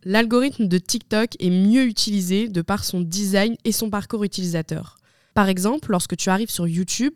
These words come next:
tu dois choisir parmi plusieurs vidéos qui te sont déjà sélectionnées, mais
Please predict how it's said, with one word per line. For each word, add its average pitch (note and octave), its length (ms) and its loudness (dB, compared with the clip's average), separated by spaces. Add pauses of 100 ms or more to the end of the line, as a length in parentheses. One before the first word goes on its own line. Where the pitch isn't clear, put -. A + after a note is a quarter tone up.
tu - 120 -6
dois G#3 160 2
choisir A#3 560 -2
parmi G3 400 -2
plusieurs A#3 480 0
vidéos F#3+ 460 2 (280)
qui - 140 -4
te F#3 100 0
sont A#3 400 -2
déjà A3 300 0
sélectionnées, F#3+ 880 0
mais A3 400 4